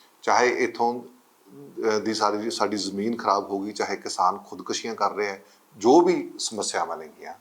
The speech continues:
ਭਾਰਤੀ ਜਨਤਾ ਪਾਰਟੀ ਉਹਦੇ ਲਈ ਬਰਾਬਰ ਦੀ ਦੋਸ਼ੀ ਕਿਉਂ ਨਹੀਂ? ਦੂਜੀ ਗੱਲ ਲਾ ਲਓ, ਪਿਛਲੇ ਕੁਝ ਸਾਲਾਂ ਤੋਂ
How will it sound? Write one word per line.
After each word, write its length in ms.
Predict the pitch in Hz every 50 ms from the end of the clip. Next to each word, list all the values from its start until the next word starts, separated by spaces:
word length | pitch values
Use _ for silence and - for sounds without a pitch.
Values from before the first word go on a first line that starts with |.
| _ _ _ _ _ _ _
ਭਾਰਤੀ 360 | - 110 98 98 120 127 123
ਜਨਤਾ 280 | 117 120 110 107 - 117
ਪਾਰਟੀ 360 | 110 - 104 98 92 - 110
ਉਹਦੇ 180 | 107 104 101 104
ਲਈ 140 | 92 92 92
ਬਰਾਬਰ 380 | 90 95 90 87 - 110 101
ਦੀ 120 | 95 110 107
ਦੋਸ਼ੀ 380 | 92 98 - - - - 90 - _ _
ਕਿਉਂ 200 | - 113 92 -
ਨਹੀਂ? 160 | - - - _ _ _ _ _ _ _ _ _ _ _ _ _ _ _ - _ _ _ _ _ _ _
ਦੂਜੀ 280 | - 110 107 104 113 107
ਗੱਲ 140 | 117 113 113
ਲਾ 120 | 117 117
ਲਓ, 200 | 110 117 117 - - _ _ _ _ _ _ _ _ _ _ _ _ _ _ _ _ - - _ _ _ _ _ _
ਪਿਛਲੇ 460 | 131 - - 170 160 160 156 156 151
ਕੁਝ 260 | - - - 139 131
ਸਾਲਾਂ 340 | - - 117 110 - 214 104
ਤੋਂ 260 | - - 98 95